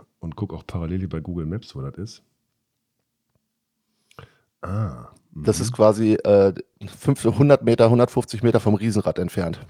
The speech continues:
Speaker 1: Ach, da.
Speaker 2: Mhm. Bolkerstraße ist ja so
Speaker 1: Alles klar.
Speaker 2: das, die Partystraße, da ist ja auch der Engel und,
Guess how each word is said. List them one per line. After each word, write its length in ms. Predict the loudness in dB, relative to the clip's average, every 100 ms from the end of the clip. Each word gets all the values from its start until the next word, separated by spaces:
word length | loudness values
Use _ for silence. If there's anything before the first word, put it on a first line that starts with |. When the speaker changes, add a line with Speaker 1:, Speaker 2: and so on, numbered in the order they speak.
| _ -8
Speaker 1:
Ach, 260 | -6 -6 -12 _ _
da. 680 | -6 -2 0 0 -2 -6 -6
Speaker 2:
Mhm. 240 | -2 0 -2 2
Bolkerstraße 640 | 4 6 2 4 4 4
ist 140 | -2 2
ja 140 | 2
so 140 | 4
Speaker 1:
Alles 260 | 2 0 -10
klar. 360 | -10 -10 -10 2
Speaker 2:
das, 220 | 2 2
die 160 | -4 -4
Partystraße, 680 | 2 2 0 2 2 4 2
da 120 | 0
ist 140 | 2
ja 100 | 2
auch 120 | 0
der 200 | 2 0
Engel 360 | 0 2 2 2
und, 500 | 0 0 0 -4 -10